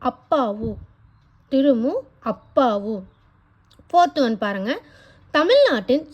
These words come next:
சட்டப்பேரவை துணைத் தலைவர் யார் அப்படின்னு கேட்குறாங்க. சட்டப்பேரவையினுடைய துணைத் தலைவர் யார் அப்படின்னு பார்த்தீங்கன்னா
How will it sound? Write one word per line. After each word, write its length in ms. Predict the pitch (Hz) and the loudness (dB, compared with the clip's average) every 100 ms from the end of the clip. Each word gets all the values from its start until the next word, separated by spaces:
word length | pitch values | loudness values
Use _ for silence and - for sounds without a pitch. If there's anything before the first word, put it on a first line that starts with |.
| - | -2
சட்டப்பேரவை 920 | 277 - 466 - 294 262 226 262 - - | -2 -2 -8 2 2 4 0 -2 -4 -8
துணைத் 340 | - 339 427 415 | -8 -4 -4 -2
தலைவர் 400 | 269 233 247 240 | -2 0 -2 -2
யார் 280 | 226 220 240 | -4 -4 -4
அப்படின்னு 280 | 196 214 | -6 -8
கேட்குறாங்க. 460 | 202 202 196 190 185 185 _ _ _ _ _ | -10 -10 -10 -12 -14 -16 _ _ _ _ _
சட்டப்பேரவையினுடைய 1160 | 269 - 403 320 311 339 330 294 247 240 359 - | -6 -4 -4 2 4 4 0 -2 0 0 -2 -4
துணைத் 300 | 311 294 294 | -2 -2 -2
தலைவர் 360 | 311 285 277 254 | 0 0 0 0
யார் 380 | 226 247 262 | -2 -2 -2
அப்படின்னு 180 | 214 247 | -4 -4
பார்த்தீங்கன்னா 420 | 226 214 214 214 | -6 -8 -8 -8